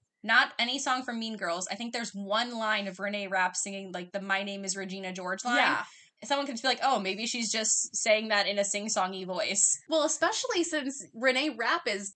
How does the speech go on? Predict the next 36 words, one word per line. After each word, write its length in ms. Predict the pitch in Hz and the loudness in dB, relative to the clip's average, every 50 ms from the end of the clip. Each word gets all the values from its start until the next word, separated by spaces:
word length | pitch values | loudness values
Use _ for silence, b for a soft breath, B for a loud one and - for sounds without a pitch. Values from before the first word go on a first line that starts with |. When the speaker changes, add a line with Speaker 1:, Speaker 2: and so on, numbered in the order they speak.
| - - | 0 0
Speaker 2:
a 100 | 233 226 | 2 4
pretty 180 | 311 311 285 247 | 4 2 2 4
recognizable 600 | 247 254 254 247 233 214 233 254 220 220 214 202 | 2 2 2 2 0 2 2 2 0 -2 -4 -4
name 280 | 190 196 254 294 262 226 | -2 -2 -2 -2 -2 2
now. 320 | 202 180 190 202 220 247 | 2 4 4 4 2 0
Her 140 | 240 247 220 | 0 -2 -2
debut 380 | 180 220 226 240 208 214 202 | -2 -2 -2 -2 -2 0 2
album 260 | 196 208 262 262 254 247 | 4 4 4 2 0 -6
came 180 | 226 226 220 | -4 -4 -2
out 140 | 202 190 - | -2 -2 -2
this 160 | 214 214 - 220 | -4 -6 -4 -2
year. 120 | 226 220 | 0 2
A 40 | 196 | 2
lot 240 | 196 196 226 262 262 | 4 6 4 4 4
of 60 | 214 | 2
people 220 | 226 240 202 208 202 | -2 -4 -6 -4 0
thought 200 | 220 208 175 - | 2 2 2 2
she 140 | - 247 | -2 -2
got 220 | 240 226 185 165 - | 0 0 0 0 0
snubbed 340 | - - 226 220 233 220 - | -2 0 2 2 2 2 0
for 100 | 220 190 | -2 0
Best 240 | 196 190 185 - - | 2 2 2 0 -4
New 140 | 214 190 185 | -4 -2 0
Artist 320 | 180 214 220 220 - - | 0 0 0 0 -2 -4
for 100 | - 190 | -4 -4
the 120 | 165 160 175 | -6 -6 -6
Grammys. 520 | 160 175 208 262 254 175 123 98 98 101 - | -4 -2 0 0 -2 -4 -6 -10 -8 -6 -4
Speaker 1:
Yeah. 300 | 233 226 202 - 214 226 B B B B B _ _ _ _ _ _ - | -2 -2 -2 -4 -6 -12 B B B B B _ _ _ _ _ _ 8
Speaker 2:
I 160 | 240 247 262 | 10 10 10
don't 200 | 294 302 254 208 - | 10 6 4 2 4
get 200 | 277 294 - 240 | 2 2 4 6
why 160 | 233 226 240 | 4 4 4
they're 160 | 233 240 233 | 4 2 4
not 220 | 233 226 214 208 - - | 6 8 6 6 6 6
advertising 840 | 208 202 226 269 254 233 247 226 - - 220 202 214 202 226 220 | 6 8 8 8 6 4 0 0 0 2 2 2 0 0 -4 -4
it 80 | 208 | -4